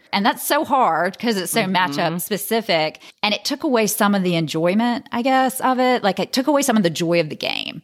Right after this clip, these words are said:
Speaker 1: um,
Speaker 2: Mm-hmm.
Speaker 1: because
Speaker 2: I
Speaker 1: I
Speaker 2: agree.
Speaker 1: felt pressured to win. And it's so silly. Um, but you wanna win. You're out there. You're competing. You're part of this team. Um, but I do think it took away some of the joy of the game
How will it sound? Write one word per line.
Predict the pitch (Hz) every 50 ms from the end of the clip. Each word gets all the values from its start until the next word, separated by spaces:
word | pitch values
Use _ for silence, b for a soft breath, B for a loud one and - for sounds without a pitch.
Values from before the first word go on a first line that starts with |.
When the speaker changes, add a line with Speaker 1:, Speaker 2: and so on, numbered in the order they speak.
| b b b b b b b
Speaker 1:
um, | b 160
Speaker 2:
Mm-hmm. | 156 147 143 147 143 143 143 147 156
Speaker 1:
because | 156 170 185 185 - 220 180 202
Speaker 2:
I | 196
Speaker 1:
I | 185
Speaker 2:
agree. | 139 131
Speaker 1:
felt | 170 196 185 - - _
pressured | - - - 226 233 - - - 302 269 202 208 233 180 -
to | - - 269
win. | 190 196 202 220 220 208 208 190 180 190 190 208 - -
And | 240 254
it's | - 247 233 - -
so | - 349 359 339
silly. | 311 - - - - - 240 277 370 320 196 180 185 175 180 196 214 226 - B B B B B B B _ -
Um, | 190 190 180 180 175 175 175 175 175 170 175 175 - - -
but | 233 240
you | 226 262
wanna | 233 247 269 302 330 269
win. | 208 180 165 165 170 165 175 196
You're | 185 165 - -
out | 196 220 208 208
there. | - 175 160 160 165
You're | 165 165 170
competing. | - 190 175 - - - 214 214 202 190 185 185
You're | 175 175
part | - - 185 180
of | 185 175
this | 170 165 - -
team. | - - - 208 202 196 190 185 180 175 170 170 165 165 160 - B B B B B B B B _ _ _ _ _ _ _ -
Um, | 190 180 165 160 165 170
but | 151 180 175
I | 180 180
do | 151 202 196 202 196 202 190
think | 180 - 202 175
it | 180 -
took | - - 175 -
away | 170 170 165 160
some | 156 - 170 170
of | 160 151
the | 156 139
joy | 139 160 156 156 151 143
of | 135 139
the | 135
game | - - 107 67 65 85 147 156 147